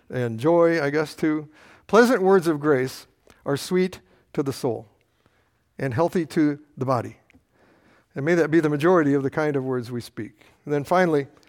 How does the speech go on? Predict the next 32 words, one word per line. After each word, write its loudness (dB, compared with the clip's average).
"A 0
word 4
fitly 2
spoken 0
is -4
like 2
apples 2
of 0
gold 2
in -2
settings 2
of -2
silver." -4
So -8
picture 0
that. 2
You -6
have -4
a -16
beautiful 0
silver 0
bowl 2
or 4
whatever, 2
and -10
you 0
have 2
apples 2
of 0
gold 2
in 0
there. -6